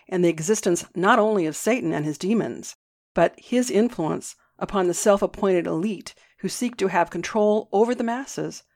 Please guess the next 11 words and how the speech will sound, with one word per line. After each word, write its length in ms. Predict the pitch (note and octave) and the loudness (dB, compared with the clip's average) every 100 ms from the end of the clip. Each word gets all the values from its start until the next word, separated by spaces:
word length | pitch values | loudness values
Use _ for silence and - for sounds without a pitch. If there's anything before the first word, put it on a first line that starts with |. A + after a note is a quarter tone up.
| _ _ _ | _ _ _
to 80 | - | -2
position 460 | F#3+ F3+ B3+ C#4+ B3+ | 2 6 4 4 0
themselves 500 | G#3 - F3 E3+ F3 | 0 4 6 6 4
as 100 | D#3+ | 6
though 160 | F3+ | 6
they 220 | F3 G3+ | 8 6
are 240 | - C#3+ C#3+ | 6 2 0
God, 440 | D3 C3 C3+ - _ _ _ _ _ | -2 -2 -2 -6 _ _ _ _ _
and 160 | F3 E3+ | -2 0
seize 480 | - B3 A#3 A3+ - | 0 2 0 -2 -2
control 760 | G3+ F#3+ - C#4 A3+ E3 E3 | 0 0 2 4 6 4 0